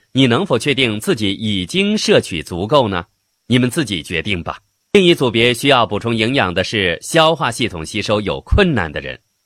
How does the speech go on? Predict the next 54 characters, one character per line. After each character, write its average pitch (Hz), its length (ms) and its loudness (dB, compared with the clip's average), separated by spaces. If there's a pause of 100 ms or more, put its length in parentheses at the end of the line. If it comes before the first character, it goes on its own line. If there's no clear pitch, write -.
(260)
据 131 120 4
统 104 160 0
计， 110 300 -4
年 139 200 2
龄 143 180 0
超 139 200 0
过 131 160 2
五 95 200 -2
十 139 160 -4
岁 175 160 0
的 101 120 0
人 78 200 -2 (280)
当 131 160 2
中， 135 180 -4
约 139 140 2
有 87 240 0
三 190 320 -2
成 78 300 -6 (200)
都 123 120 0
会 110 120 -4
患 98 240 -2
上 87 300 -4
萎 90 240 -4
缩 147 180 -4
性 143 300 -2
胃 117 160 -2
膜 78 220 -6
炎， 78 260 -8 (260)
这 151 120 -2
意 160 180 0
味 104 160 2
着 90 180 -4 (220)
他 196 160 0
们 185 80 -2
对 180 140 2
某 98 260 2
些 147 180 -2
营 139 220 0
养 160 160 2
素 143 160 -4
的 92 100 -2
吸 170 220 -4
收 196 280 2
有 76 180 -8
困 101 260 -2
难。 69 140 -8 (680)
缺 156 160 2
乏 127 140 2
维 117 160 2
生 143 160 -4
素 135 220 -2
B 139 180 -2
十 117 160 -2
二 165 180 2